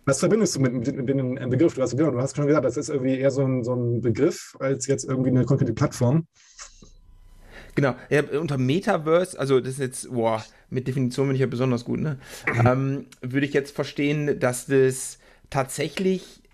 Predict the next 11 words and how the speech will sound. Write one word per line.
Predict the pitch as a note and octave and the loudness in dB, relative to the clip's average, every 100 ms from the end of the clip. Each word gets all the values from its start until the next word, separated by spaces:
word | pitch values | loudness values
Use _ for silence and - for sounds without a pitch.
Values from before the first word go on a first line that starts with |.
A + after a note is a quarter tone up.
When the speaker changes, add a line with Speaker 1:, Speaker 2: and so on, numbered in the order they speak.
| _ - | _ -8
Speaker 2:
in | - C#3 | -4 -2
irgendeiner | A#2+ E3 G3 D#3 C#3 C3+ | 0 2 2 0 0 0
Form | - - C3 D#3 E3+ - | -2 2 4 4 -2 -6
so | C3+ C3+ C3 | 2 4 4
ein, | C3 - - - - | 0 -8 -20 -20 -10
so | C3 | -2
eine | C3 B2 B2+ | 0 2 2
virtuelle | D#3+ - E3+ C3 C#3+ C3+ | 2 2 0 4 4 4
Realität | B2+ B2 B2 B2+ C#3+ | 0 0 -2 -2 0
ist, | G3 A#3+ - - - | 0 -2 -10 -20 -2
Speaker 1:
Mhm. | C3+ A#2+ A#2+ | 2 4 2